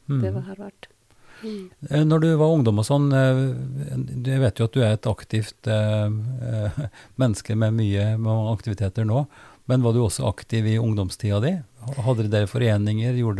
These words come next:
Speaker 1: dere forskjellige ting sammen?
Speaker 2: Eh, eh, jeg har, eh, var veldig aktiv. Jeg var flink på skolen, i hvert fall.
Speaker 1: Mm.
Speaker 2: Eh, jeg hadde ikke noe aktiv-, sånne utenfor aktiviteter, fordi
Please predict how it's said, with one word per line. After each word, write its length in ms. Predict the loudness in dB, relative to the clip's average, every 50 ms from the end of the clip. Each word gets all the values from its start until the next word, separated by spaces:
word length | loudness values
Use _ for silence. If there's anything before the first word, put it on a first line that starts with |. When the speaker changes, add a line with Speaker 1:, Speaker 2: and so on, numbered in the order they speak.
| 0 0
Speaker 1:
dere 100 | 0 -2
forskjellige 300 | -2 -2 -2 -2 -2 -2
ting 120 | -2 -4
sammen? 380 | -2 -2 -2 -2 0 -2 -2 -4 -8 _ _ _ _ _ _ 0
Speaker 2:
Eh, 500 | 2 4 4 4 4 4 4 2 0 -2 -4 _ _ _ _ _ _ _ _ _ _ -2
eh, 760 | 0 2 2 2 2 2 0 0 0 0 0 0 -2 -2 -2 -2
jeg 280 | 0 0 2 2 0 0
har, 360 | -2 -2 0 0 0 0 2
eh, 440 | 2 0 2 0 0 -2 -2 -4 -4 -8 -10 _ _ -10 -2
var 140 | -2 0
veldig 240 | 2 2 0 0 0 -6
aktiv. 320 | -10 -8 -4 -4 -2 0
Jeg 100 | 0 2
var 120 | 2 2 0
flink 240 | 0 -6 -10 -8 -4
på 120 | -4 -4
skolen, 500 | -4 -2 -2 -2 0 0 0 0 0 0
i 40 | -2
hvert 180 | -4 -6 -6
fall. 260 | -2 0 0 0 0 -2 -2 0
Speaker 1:
Mm. 320 | 0 0 2 0 -2 -6 -10 _ _ _ -2
Speaker 2:
Eh, 1200 | 0 2 2 4 4 2 2 2 0 0 0 0 0 -2 -2 -2 -4 -4 -4 -6 -6 -6 -8 -10
jeg 160 | -12 _ -8
hadde 160 | -6 -6 -4 -6
ikke 180 | -4 -2 0 2
noe 140 | 2 2 0
aktiv-, 300 | -2 -4 -4 -4 -4 -4 -8 -6
sånne 280 | -2 2 4 4 4 2
utenfor 360 | -2 -6 -2 -2 -2 0 -2
aktiviteter, 580 | -4 -2 -4 -2 -2 -2 0 0 -2 -2 -2 -6
fordi 200 | -6 0 0 0